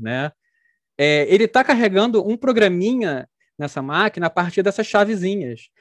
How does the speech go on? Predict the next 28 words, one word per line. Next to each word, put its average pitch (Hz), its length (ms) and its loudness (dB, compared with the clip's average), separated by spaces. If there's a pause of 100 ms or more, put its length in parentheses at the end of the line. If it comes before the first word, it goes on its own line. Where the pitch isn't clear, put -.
(140)
É 147 80 -2
como 190 220 0
se - 100 -6
cada 240 320 2
vez 202 300 4
que - 180 -10
ele 170 280 2
bota 170 260 0
as 175 80 -4
chavezinhas 147 560 -6
ali 135 300 0
e 139 80 2
aperta 151 340 0
esse 143 100 -10
botãozinho 131 460 -8
aqui 127 140 -12
de 117 60 -12
baixo, 139 520 -4
esse 123 160 -12
deposit, 127 680 -6 (280)
ele 143 100 -4
estivesse 175 240 -4
dando 185 180 -2
um 196 60 -4
comando 202 580 0
pro 208 140 -6
computador, 202 560 -2 (460)
sabe? 143 440 -4